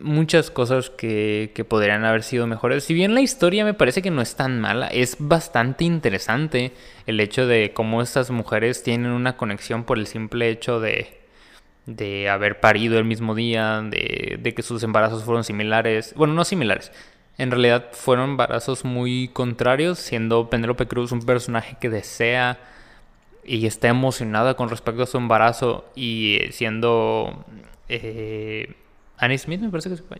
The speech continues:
se llama, Milena Smith, perdón, siendo esta, esta joven, este, más conflictuada con el hecho de estar embarazada porque, porque, mm,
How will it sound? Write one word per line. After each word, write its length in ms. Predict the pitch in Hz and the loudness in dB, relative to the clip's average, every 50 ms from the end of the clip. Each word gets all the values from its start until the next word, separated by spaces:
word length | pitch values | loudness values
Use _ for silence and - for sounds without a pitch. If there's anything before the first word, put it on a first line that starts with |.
| - | -18
se 180 | - - - 123 | -20 -12 -10 -8
llama, 200 | 131 156 196 220 - - - - - - _ - | -8 -8 -8 -10 -12 -18 -20 -20 -20 -20 _ -2
Milena 320 | 131 123 120 120 127 131 | 0 2 2 2 2 0
Smith, 240 | - - 139 156 156 | 0 0 -2 -2 -2
perdón, 280 | - 143 143 156 180 - - - - - - - _ _ _ _ _ _ - | 0 2 2 2 2 -2 -6 -14 -20 -20 -20 -20 _ _ _ _ _ _ -18
siendo 420 | - - 131 117 113 113 117 120 120 | -6 0 0 2 4 6 6 8 8
esta, 640 | 117 117 - - - 123 117 113 113 113 113 113 - - | 8 6 4 0 0 2 2 2 2 0 0 -2 -2 -4
esta 300 | 117 117 - - 127 120 | -6 -8 -4 -4 -4 -4
joven, 640 | - - 123 123 120 123 120 120 120 120 - - - - | 2 2 2 2 2 0 -2 -2 -4 -6 -8 -10 -12 -12
este, 500 | 123 123 - - - _ - 117 113 110 | -12 -12 -14 -16 -20 _ -6 -6 -4 -4
más 680 | 113 113 110 110 110 107 107 107 110 107 - - - | -2 -2 0 0 0 0 -2 -4 -6 -10 -12 -16 -12
conflictuada 840 | - 131 127 113 - 120 113 - - - 139 120 113 110 107 113 113 | -8 -6 -6 -6 -4 -6 -8 -8 -6 0 4 6 6 6 6 2 0
con 140 | 113 110 104 | 0 -4 -6
el 80 | 104 | -8
hecho 140 | 107 - - | -8 -6 -6
de 40 | 120 | -8
estar 180 | - - 123 120 | -4 -2 -2 -2
embarazada 600 | 117 113 113 110 110 107 - 120 113 113 110 104 | 2 2 4 4 4 2 2 0 2 2 0 0
porque, 420 | 107 104 107 - 101 101 101 - - - - _ - - - - - _ - - _ _ - - - | -2 -8 -6 -6 -6 -8 -8 -10 -14 -20 -20 _ -20 -20 -20 -20 -20 _ -20 -20 _ _ -20 -20 -12
porque, 1300 | - 123 117 113 113 - - 117 113 110 107 104 104 101 101 101 98 98 101 101 101 101 101 98 98 - | -8 -6 -6 -6 -8 -8 -8 -6 -4 -4 -4 -4 -6 -6 -6 -8 -8 -10 -10 -12 -12 -12 -12 -14 -14 -14
mm, 240 | - - - - - | -14 -16 -16 -16 -16